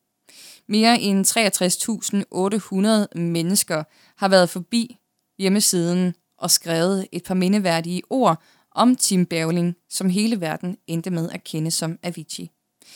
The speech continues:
Ligesom han selv blev inspireret til at lave musik, har Tim også været inspirationen for nogle af dagens store D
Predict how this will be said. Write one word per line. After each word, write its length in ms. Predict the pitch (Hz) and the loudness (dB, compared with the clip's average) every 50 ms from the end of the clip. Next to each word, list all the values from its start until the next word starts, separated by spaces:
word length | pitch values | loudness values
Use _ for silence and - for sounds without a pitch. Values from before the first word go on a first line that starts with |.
| - - - - _ _ | -20 -20 -20 -20 _ _
Ligesom 280 | 190 214 208 254 233 | 0 2 4 4 6
han 140 | 202 202 180 | 4 4 4
selv 240 | 170 - 254 254 247 | 4 2 2 2 0
blev 220 | - 233 214 208 | -2 -2 0 0
inspireret 520 | 196 190 185 - - 196 226 240 220 208 196 | 0 0 -2 -4 -4 -2 -2 0 0 0 -2
til 120 | - 233 | -2 -2
at 320 | 220 - - 190 190 185 190 | -2 0 0 0 2 2 0
lave 160 | 190 185 190 | 0 0 0
musik, 440 | 190 185 - - 233 240 - - - - | 0 0 0 0 0 -2 -4 -6 -12 -8
har 280 | 185 190 208 196 185 | -2 0 2 2 2
Tim 300 | 185 - - 240 226 214 - | 0 0 0 0 0 0 0
også 280 | - 185 190 190 - 226 | -2 0 0 0 0 0
været 240 | 196 190 180 180 180 | 0 0 0 0 0
inspirationen 800 | 175 175 170 - - 190 185 - - 226 208 196 185 185 180 170 | 0 -2 -2 -2 -4 -2 -2 0 -2 -2 -2 -2 -4 -4 -4 -4
for 140 | - - | -4 -4
nogle 440 | 190 185 170 165 165 175 185 - - | -2 -2 -2 -2 -2 -2 -4 -4 -6
af 80 | 165 160 | -8 -10
dagens 580 | - - 240 294 311 247 214 202 185 - - - | -6 -4 -2 -2 0 0 0 0 0 -2 -4 -4
store 380 | - - - - 170 160 170 175 | -6 -6 -6 -4 -4 -2 -2 -2
D 240 | 165 - 175 170 | -2 -4 -6 -8